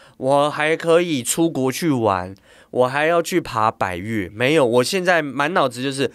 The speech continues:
我继续抖抖手、跳跳有氧、打打太极，我只要不坐轮椅我就很开心。可是这样子是太消极了。其实我们健身产业绝对可以让银发族恢复到三四十岁的体能状况。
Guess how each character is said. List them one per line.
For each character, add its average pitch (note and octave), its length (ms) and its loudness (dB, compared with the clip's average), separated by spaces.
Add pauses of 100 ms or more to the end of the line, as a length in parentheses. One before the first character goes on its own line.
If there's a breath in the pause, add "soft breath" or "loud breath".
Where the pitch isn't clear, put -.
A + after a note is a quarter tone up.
(260 loud breath)
我 E3 140 4
继 A3 180 -2
续 G#3 200 -2
抖 D#3 180 2
抖 D#3 180 4
手、 D#3 240 2
跳 D#3+ 220 0
跳 D#3+ 220 2
有 A#2+ 180 0
氧、 A#2 240 -2
打 B2+ 160 -2
打 A#2+ 160 -2
太 C#3 180 0
极， F2 300 -10 (320 soft breath)
我 F3+ 140 2
只 C#3+ 240 -6
要 D#3 120 0
不 A#2+ 160 -6
坐 C#3 200 2
轮 A2 200 0
椅 G2+ 200 -6
我 F2+ 120 -8
就 A#2+ 140 -2
很 F#2 180 -8
开 F#2 200 -8
心。 F2 340 -12
可 - 100 -4
是 D#3 160 -4
这 G3+ 200 0
样 G#3+ 180 0
子 D#3+ 140 -8
是 E3+ 180 -6
太 F3 240 -2
消 C#3 300 0
极 F#2 320 -8
了。 E2 80 -12
其 C#3+ 200 -8
实 D3 280 -10
我 A#2 100 -6
们 D#3 160 -4
健 F3 140 -2
身 E3 120 -2
产 C3+ 160 -6
业 B2+ 160 -4
绝 A#2+ 300 -6
对 E3+ 300 2
可 C3 200 -4
以 D3 100 2
让 D3+ 240 -2
银 C3 180 -6
发 G#2 180 -2
族 F2 340 -16
恢 A3+ 400 4
复 A3+ 280 0
到 D#3+ 360 2
三 F3+ 320 0
四 E3 280 0
十 A#2+ 180 -2
岁 D3+ 180 2
的 A2+ 140 2
体 G#2 160 -8
能 G2 180 -6
状 G#2 220 -2
况。 G2+ 240 -8